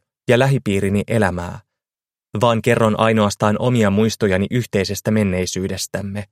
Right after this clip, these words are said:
Tämä tarina perustuu omiin kokemuksiini, jotka voivat olla erilaisia kuin muiden kokemukset. Minulle raskainta oli psyykkinen manipulaatio, joten keskityn tarinassani siihen.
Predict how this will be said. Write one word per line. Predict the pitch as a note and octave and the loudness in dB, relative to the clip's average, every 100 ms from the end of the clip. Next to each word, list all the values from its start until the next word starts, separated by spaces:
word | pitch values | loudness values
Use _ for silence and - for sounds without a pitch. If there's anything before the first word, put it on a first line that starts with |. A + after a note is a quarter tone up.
| _ _ _ _ _ _ _ _ - | _ _ _ _ _ _ _ _ 0
Tämä | G#2+ A2+ | 2 4
tarina | A#2 A#2+ G#2+ G2+ | 2 2 2 2
perustuu | G#2+ A2 - G#2+ A2 | 2 2 2 2 2
omiin | B2 G#2 F#2+ | 2 0 0
kokemuksiini, | A2 G#2+ F#2+ F2+ - F#2+ F2+ F2+ - _ _ _ - | 0 0 -2 -2 -6 -6 -6 -6 -10 _ _ _ -2
jotka | A2+ A2+ A2+ | 2 2 2
voivat | A#2+ A#2+ A2+ | 4 2 2
olla | A#2+ A#2 | 2 2
erilaisia | - C3+ A2+ G2 - G#2+ | 2 2 4 2 2 0
kuin | - B2 | 0 0
muiden | C3 B2 F#2 F2 | 2 2 0 0
kokemukset. | F#2+ F#2 E2+ - - F#2+ _ _ _ _ _ _ _ _ _ _ _ _ _ _ B2 | -2 -2 -8 -10 -10 -12 _ _ _ _ _ _ _ _ _ _ _ _ _ _ 2
Minulle | B2 A2 F#2+ | 4 4 4
raskainta | A2 G#2+ - F#2+ F#2+ G2 | 2 0 0 -2 0 0
oli | - A#2+ | 0 -2
psyykkinen | - C#3 B2 - G2 G2 | -2 -2 -2 -2 -2 2
manipulaatio, | G#2+ A2 F#2+ F2+ F2 F2 - F2 - _ _ _ _ _ - | 2 2 0 -2 -4 -6 -10 -12 -12 _ _ _ _ _ -2
joten | C#3+ C#3 A#2 | 2 4 4
keskityn | C3+ - A#2 G#2+ | 2 2 0 0
tarinassani | G#2 B2 G#2+ F#2+ - G#2 | 2 2 0 -2 -2 0
siihen. | G2+ A2 F2+ E2 D#2+ F2 | 0 -2 -4 -6 -12 -14